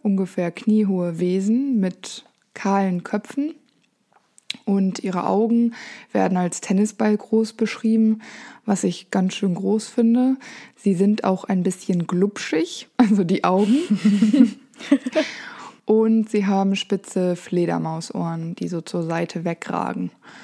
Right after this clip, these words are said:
Und der einzige richtige Unterschied visuell ist, dass sie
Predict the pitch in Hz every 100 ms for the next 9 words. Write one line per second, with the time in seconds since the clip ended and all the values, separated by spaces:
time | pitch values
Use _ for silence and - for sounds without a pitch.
0 | - - - _ - 185 180 175 170 -
1 | - _ _ 185 175 170 - 180 185 185
2 | 180 175 185 - 202 202 202 202 196 208
3 | 196 202 190 190 185 185 190 196 - -
4 | - - - - - 180 - - _ -
5 | 170 - - 175 170 175